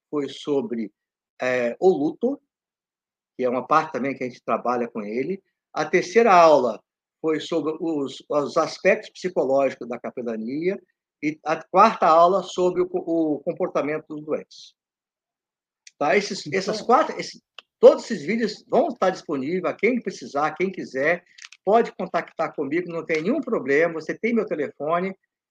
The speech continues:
Speaker 1: a gente pode providenciar isso aí com uma,
Speaker 2: Fantástico.
Speaker 1: uma, muita
Speaker 2: Pessoal, se
Speaker 1: alegria,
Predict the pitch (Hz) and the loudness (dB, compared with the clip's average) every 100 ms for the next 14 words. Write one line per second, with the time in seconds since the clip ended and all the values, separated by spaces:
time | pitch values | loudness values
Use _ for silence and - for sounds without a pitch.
0 | _ 131 131 165 170 185 - 160 156 160 | _ -8 -4 -6 -6 -10 -8 0 2 2
1 | - 156 156 156 151 147 147 147 143 151 | -6 -10 -8 -8 -6 -4 -4 -2 -4 -4
2 | - 151 139 113 151 156 147 190 - 160 | -4 -4 -6 -6 -6 -4 -2 -2 -2 -2